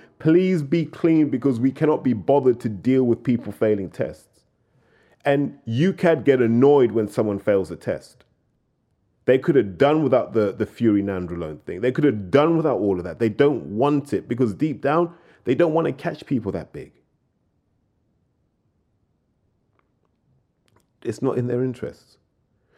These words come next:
So I look at it now and I just say, when you balance out the, the sheer volume of training boxers have to undertake now and the damage that's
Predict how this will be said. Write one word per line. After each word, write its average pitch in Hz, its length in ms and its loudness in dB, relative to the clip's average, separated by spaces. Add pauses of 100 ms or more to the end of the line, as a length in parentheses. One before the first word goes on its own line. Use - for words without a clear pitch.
(120)
So 143 140 -2
I 165 160 4
look 180 200 0
at 139 60 4
it 123 100 2
now 143 160 2
and 110 100 0
I 107 60 -2
just 107 220 -6
say, 107 260 0 (340)
when 135 160 4
you 190 100 2
balance 170 400 2
out 147 260 0
the, 117 380 2 (2250)
the 113 100 4
sheer 151 400 4
volume 147 460 4
of 131 140 2
training 131 360 2
boxers 113 380 -2
have 107 160 -2
to 107 140 0
undertake 95 500 -4
now 78 240 -16 (1000)
and 98 160 -4
the 92 60 -4
damage 117 500 0
that's 107 200 0